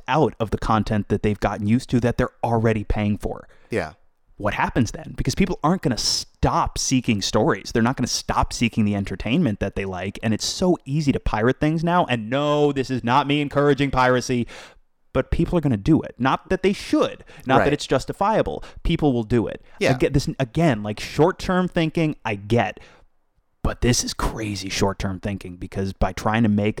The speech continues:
Speaker 1: all of this extra money in the short term, you're creating a situation where people are just gonna be stealing things.
Speaker 2: Right.
Speaker 1: And you're go-, uh, is so, but again, make some noise about net neutrality, folks, 'cause this will affect
Speaker 2: <laughs>
Speaker 1: every single one of us in a terrible, terrible way.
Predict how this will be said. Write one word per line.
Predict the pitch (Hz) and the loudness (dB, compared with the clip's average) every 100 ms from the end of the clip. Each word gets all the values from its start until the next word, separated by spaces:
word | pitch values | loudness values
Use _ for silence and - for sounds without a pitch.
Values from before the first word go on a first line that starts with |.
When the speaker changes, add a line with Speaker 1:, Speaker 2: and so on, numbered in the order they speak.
| - | -2
Speaker 1:
all | 101 101 | 2 4
of | 101 | 4
this | 104 - | 2 -2
extra | 110 - | -6 0
money | 104 104 | 2 2
in | 104 | 2
the | 98 | 0
short | 104 107 | 0 0
term, | - 143 156 | 2 2 2
you're | 113 | 0
creating | - 110 113 113 | 0 2 4 2
a | |
situation | 107 110 101 101 104 101 | 2 -2 -2 -2 -2 -4
where | 92 90 | -6 -6
people | - - 110 104 | -4 -2 2 2
are | 101 | 0
just | 92 - 98 - | -2 -2 -2 -2
gonna | 98 | -4
be | 92 | -4
stealing | - 95 - | -8 -8 -8
things. | - - 92 - | -10 -12 -14 -14
Speaker 2:
Right. | 101 92 80 76 - | -8 -8 -8 -10 -2
Speaker 1:
And | 101 | -2
you're | 101 101 _ _ | -2 -6 _ _
go-, | - 101 - | -8 -8 -2
uh, | 107 92 - - _ - - | -2 -2 -12 -20 _ -20 -4
is | 110 | -2
so, | - 123 | 0 0
but | 110 139 | 0 0
again, | 160 226 214 | 2 2 2
make | 185 190 | 0 -2
some | 190 | 0
noise | 190 190 | 0 2
about | 175 175 | 2 0
net | 170 | -2
neutrality, | 160 165 147 127 | 0 2 2 2
folks, | 131 127 - | 2 0 0
'cause | 123 | -2
this | 131 127 | 0 0
will | 127 139 | 2 2
affect | - 151 127 - | 2 0 0 0
Speaker 2:
<laughs> | |
Speaker 1:
every | 131 120 127 | 0 2 0
single | - 135 123 120 110 | 0 0 2 2 2
one | 120 | 2
of | 117 | 2
us | 110 107 | 2 0
in | 120 | 0
a | 104 | -2
terrible, | - 127 123 117 | -2 2 2 2
terrible | - 110 107 | 0 0 0
way. | 110 147 143 | 0 2 2